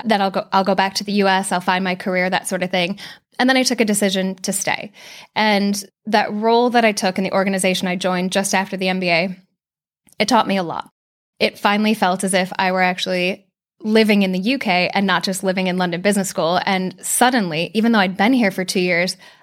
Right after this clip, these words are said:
I was working here, and it just suddenly my, my mind was open to, "Oh my gosh, now, now I'm really living abroad. I'm working abroad. This is very different."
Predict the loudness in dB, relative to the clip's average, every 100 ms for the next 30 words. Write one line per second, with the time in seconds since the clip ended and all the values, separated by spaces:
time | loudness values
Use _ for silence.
0 | -4 -2 -2 -2 -2 -2 -2 -4 -2 0
1 | 0 0 -2 -2 -6 -10 -20 -10 -2 -2
2 | 0 -4 -4 -14 _ -8 0 2 4 4
3 | 2 2 0 2 2 2 0 0 0 0
4 | -2 -2 -2 -4 0 0 2 0 0 0
5 | 0 0 0 2 2 2 2 -2 0 2
6 | 2 0 0 0 -2 -4 -4 0 2 2
7 | 2 0 0 0 -2 2 2 2 -2 -2
8 | 0 0 0 -2 -2 -4